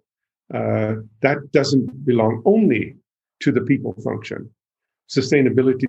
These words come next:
doesn't belong to the only people function. But if we look at the state of the function today, let's take something as simple as the sustainable workforce.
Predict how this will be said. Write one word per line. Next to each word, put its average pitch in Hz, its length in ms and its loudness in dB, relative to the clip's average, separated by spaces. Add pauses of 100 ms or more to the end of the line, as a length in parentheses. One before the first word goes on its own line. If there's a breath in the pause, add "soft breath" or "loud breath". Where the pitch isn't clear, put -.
doesn't 117 320 0
belong 107 300 -4
to 107 120 -12
the - 140 -6 (100)
only 185 280 4
people - 340 -6
function. - 420 -14 (760)
But 120 240 4 (160)
if 170 140 2
we 208 60 6
look 208 200 4
at 143 120 2
the 127 120 4
state 147 640 2
of 107 260 -4
the - 60 -18
function 123 540 -2
today, 110 460 -4 (680)
let's 139 200 -2
take 135 200 2
something 135 600 0
as 120 340 -2
simple 160 360 2
as 110 220 -2
the 120 80 -6
sustainable 120 760 -2
workforce. 104 720 -10